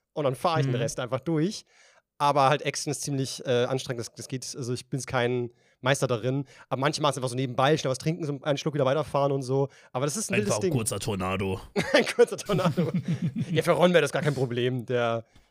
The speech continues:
Speaker 1: aber schnell zwei Sekunden wegtrinken und weiterfahren. Ja.
Speaker 2: Aber, aber Kings Cup kennst du, oder?
Speaker 1: Äh,
Speaker 2: Also
Speaker 1: ja.
Speaker 2: das Trinkspiel Kings Cup.
Speaker 1: Äh,
Speaker 2: Das
Speaker 1: nee.
Speaker 2: macht auch, finde ich, mega Spaß.
Speaker 1: Wie geht es nochmal?
Speaker 2: Ähm,
Speaker 1: Vielleicht
Speaker 2: also das
Speaker 1: kenn
Speaker 2: ist
Speaker 1: ich's.
Speaker 2: mit Karten. Und jede Karte hat eine andere Regel.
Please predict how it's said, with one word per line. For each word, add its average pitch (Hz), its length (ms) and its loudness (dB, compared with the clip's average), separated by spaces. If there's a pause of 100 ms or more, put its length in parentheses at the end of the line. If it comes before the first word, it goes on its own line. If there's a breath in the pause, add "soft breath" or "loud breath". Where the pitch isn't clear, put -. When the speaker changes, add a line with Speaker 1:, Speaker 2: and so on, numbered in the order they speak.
Speaker 1:
aber 143 120 2
schnell 131 320 4
zwei 143 120 2
Sekunden 131 240 -2
wegtrinken 135 400 -4
und 120 80 -6
weiterfahren. 113 500 -4 (240 soft breath)
Ja. 110 300 -4
Speaker 2:
Aber, 151 180 0 (160)
aber 160 160 0
Kings 214 380 -4
Cup - 180 -4
kennst 196 300 -2
du, 131 60 -2
oder? 160 320 -4 (720)
Speaker 1:
Äh, 143 220 -6
Speaker 2:
Also 160 60 2
Speaker 1:
ja. 147 80 2
Speaker 2:
das 156 160 0
Trinkspiel 175 380 -2
Kings 143 260 -4
Cup. - 320 -4 (220)
Speaker 1:
Äh, 202 160 4
Speaker 2:
Das - 180 0
Speaker 1:
nee. 247 80 -4
Speaker 2:
macht 226 100 -6
auch, 196 180 -2
finde 165 180 -2
ich, - 80 -8
mega 135 260 0
Spaß. - 460 -4 (160)
Speaker 1:
Wie 143 80 -6
geht - 160 -6
es 180 120 -8
nochmal? 262 280 -6 (560)
Speaker 2:
Ähm, 156 400 -2
Speaker 1:
Vielleicht 156 100 -6
Speaker 2:
also 147 160 0
das 160 100 2
Speaker 1:
kenn 113 80 0
Speaker 2:
ist - 60 0
Speaker 1:
ich's. - 40 -4
Speaker 2:
mit 196 100 -2
Karten. 147 480 -2 (260)
Und 147 160 -2
jede 190 200 0
Karte 185 300 -2
hat 170 120 -2
eine 160 100 -2
andere 151 280 -2
Regel. 123 400 -2